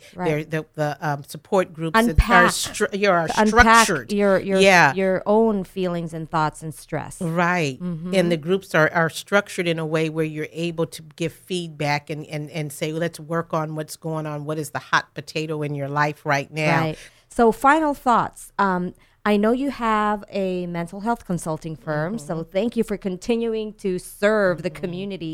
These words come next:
Speaker 1: even though you've retired. Um, tell us about where you are today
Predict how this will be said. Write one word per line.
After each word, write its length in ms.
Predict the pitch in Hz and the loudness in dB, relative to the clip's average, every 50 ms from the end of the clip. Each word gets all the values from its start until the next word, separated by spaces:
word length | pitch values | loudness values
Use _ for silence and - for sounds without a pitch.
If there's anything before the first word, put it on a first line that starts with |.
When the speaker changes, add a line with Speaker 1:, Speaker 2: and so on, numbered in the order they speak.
| 156 151 | -8 -8
Speaker 1:
even 220 | 175 160 170 170 160 | -10 -10 -10 -10 -8
though 300 | 165 160 160 165 165 160 - - - - _ - | -6 -6 -4 -6 -6 -8 -12 -20 -20 -20 _ -12
you've 300 | 190 175 175 170 147 - | -6 -4 -4 -4 -4 -4
retired. 600 | 170 160 165 - 175 175 180 165 151 151 - 160 - _ _ _ _ _ - | -8 -8 -8 -10 -14 -12 -12 -12 -12 -12 -14 -16 -20 _ _ _ _ _ -2
Um, 340 | 185 180 175 175 175 180 175 - _ _ _ - | 0 0 0 0 -2 -6 -8 -14 _ _ _ 2
tell 160 | - 269 277 | 2 4 4
us 160 | 311 302 - 302 | 4 0 0 -2
about 480 | 247 220 240 226 220 220 214 214 - | 0 4 4 6 6 6 6 4 2
where 180 | - 190 208 208 | 0 -2 0 0
you 200 | 202 208 202 196 | 0 0 0 2
are 140 | 196 185 180 | 2 2 2
today 640 | 180 - 202 175 190 180 175 170 170 170 170 165 - | 0 -4 -8 -4 -2 -2 -2 0 0 -2 -2 -4 -6